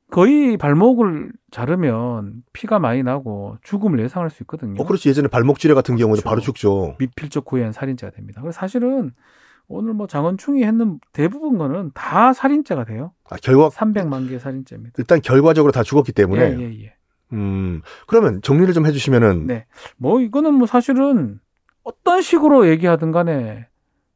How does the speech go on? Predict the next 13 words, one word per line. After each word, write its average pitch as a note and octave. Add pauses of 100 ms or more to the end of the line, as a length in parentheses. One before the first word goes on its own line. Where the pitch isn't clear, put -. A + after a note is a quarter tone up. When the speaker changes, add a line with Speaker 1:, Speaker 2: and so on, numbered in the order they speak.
(220)
Speaker 1:
변호하거나 C#3
뭐, A2 (400)
변명을 D#3
들어줄 C3 (320)
수는 D3
없을 A2+
것 -
같아요. - (840)
엄청난 G#3
많은 D#3+
살인죄를 E3+
저질렀고 A2+
사형입니다. F3